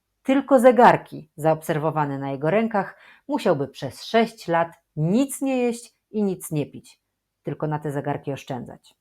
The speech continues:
Jeszcze poważniejsze dane na temat pieniędzy Putina pojawiły się po skandalu Panama Papers z dwa tysiące szesnastego roku. I faktów na temat bogactwa rosyjskiego dyktatora tylko przeby-, przybywało. Jak myślicie,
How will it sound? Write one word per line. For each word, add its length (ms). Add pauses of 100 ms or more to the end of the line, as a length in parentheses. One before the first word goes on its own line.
(100)
Jeszcze 220
poważniejsze 600
dane 240
na 120
temat 300
pieniędzy 380
Putina 360
pojawiły 460
się 140
po 140
skandalu 800 (420)
Panama 560
Papers 680
z 100
dwa 180
tysiące 380
szesnastego 600
roku. 360 (460)
I 120
faktów 920
na 100
temat 380
bogactwa 680
rosyjskiego 580
dyktatora 720 (320)
tylko 300
przeby-, 380
przybywało. 760 (1080)
Jak 160
myślicie, 480